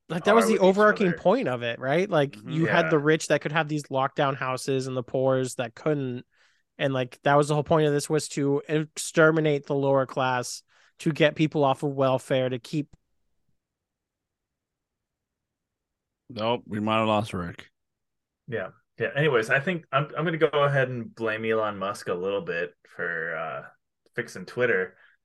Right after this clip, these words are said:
Speaker 2: 'cause this is a, like, the, this, the story feels a little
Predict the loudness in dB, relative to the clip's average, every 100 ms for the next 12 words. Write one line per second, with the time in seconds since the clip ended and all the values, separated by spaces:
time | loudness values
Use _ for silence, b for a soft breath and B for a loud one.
0 | _ _ _ -10 -8 -8 -4 -2 -2 -6
1 | _ _ _ -16 -16 _ -8 -8 _ _
2 | _ _ _ _ _ -18 -14 -14 _ -6
3 | -6 -6 _ _ _ -8 -6 0 4 4
4 | 4 4 4 2 0 -2